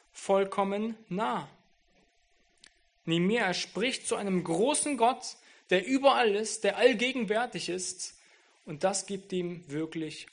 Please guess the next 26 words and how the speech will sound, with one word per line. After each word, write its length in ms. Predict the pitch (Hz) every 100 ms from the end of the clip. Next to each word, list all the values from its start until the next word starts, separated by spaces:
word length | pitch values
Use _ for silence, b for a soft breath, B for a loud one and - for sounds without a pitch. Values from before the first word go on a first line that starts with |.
| _ -
Hoffnung, 440 | 202 - 160 143
es 180 | 143 -
gibt 220 | 214 208
ihm 240 | 175 160 B B B
wirklich 560 | 180 180 175 160 - - _
Ruhe. 600 | 143 151 233 202 143 151 - _ _ _ _ _ b b b b _
Und 160 | 170 147 -
das 160 | 175 196
ist 180 | 185
das, 360 | 160 156 156 -
eines 300 | 165 175 165
der 120 | 165
ersten 580 | 185 214 226 - 185 -
Worte, 360 | 170 208 233 175
die 160 | 175
er 240 | 165 160 180
ausspricht, 880 | 220 294 - - 160 147 - - - b b b b _
wo 80 | 156
er 100 | 147
Gott 460 | 143 175 190 - - -
anbetet. 760 | 160 156 143 190 185 147 - - _ _ -
Er 160 | 151
war 160 | 165 220
sich 180 | 247 -
der 160 | 185
vollkommenen 840 | 175 - 214 214 208 202 196 185